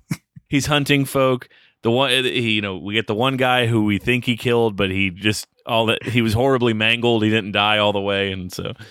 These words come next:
um, he didn't actually die, I should say. That's right. But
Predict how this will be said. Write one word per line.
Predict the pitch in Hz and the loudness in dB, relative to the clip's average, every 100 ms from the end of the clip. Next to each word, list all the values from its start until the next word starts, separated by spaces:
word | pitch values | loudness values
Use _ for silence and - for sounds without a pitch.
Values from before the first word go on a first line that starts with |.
| - - - | -20 -20 -12
um, | 87 85 82 107 - - | -10 -8 -10 -14 -16 -6
he | 131 | -2
didn't | 127 | 0
actually | 117 113 107 90 | 0 0 -2 0
die, | 92 92 87 | 2 2 0
I | 82 | -4
should | 92 90 | -8 -10
say. | - 92 90 _ - _ _ _ _ 165 | -12 -14 -16 _ -20 _ _ _ _ -8
That's | 196 | -6
right. | 330 302 104 - 143 | -2 -2 -4 -10 -6
But | 151 143 | -2 -2